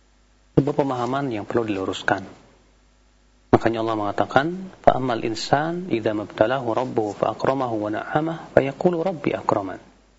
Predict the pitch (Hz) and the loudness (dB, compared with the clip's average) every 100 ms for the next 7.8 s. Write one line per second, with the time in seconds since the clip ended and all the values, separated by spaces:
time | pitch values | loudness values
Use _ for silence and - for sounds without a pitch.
0 | _ _ _ _ _ _ _ - 190 202 | _ _ _ _ _ _ _ 4 6 4
1 | 175 165 143 143 143 - 135 165 170 135 | 0 0 0 0 -2 2 2 2 -2 0
2 | 135 - 175 135 123 120 123 139 117 120 | -2 0 2 2 2 0 0 0 0 -2
3 | - - 110 - - 208 196 - 190 135 | 0 0 0 -4 2 2 2 2 2 2
4 | 110 135 120 - 117 135 180 208 208 - | 0 -2 0 -2 0 -2 -2 -2 -6 -2
5 | 139 98 95 101 - - - _ _ _ | -2 -2 -2 -6 -6 -18 -20 _ _ _
6 | _ _ _ _ _ _ - 175 156 - | _ _ _ _ _ _ 6 6 6 2
7 | 123 98 92 90 - 104 117 | 0 0 -6 -6 -2 0 0